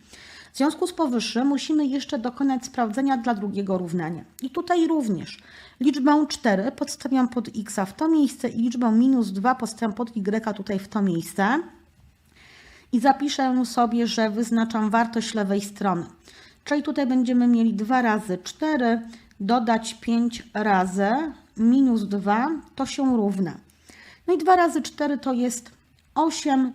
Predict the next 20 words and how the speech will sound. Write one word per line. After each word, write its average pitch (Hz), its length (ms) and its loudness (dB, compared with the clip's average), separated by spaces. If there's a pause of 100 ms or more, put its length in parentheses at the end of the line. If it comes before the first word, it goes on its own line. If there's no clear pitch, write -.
pięć 269 280 2
razy 240 300 4
minus 254 460 6
dwa, 220 400 2 (640)
e, 269 200 2
jest 302 300 0
równe 277 400 4
liczbie 247 540 0 (160)
minus 240 560 4
dziesięć, 208 840 -2
no 330 140 -2
a 277 280 2
osiem 262 400 0
odjąć 226 320 0
dziesięć 226 500 -4
jest 208 140 -6
równe 214 200 -6
liczbie 196 280 -4
minus 185 340 0
dwa. 160 220 -8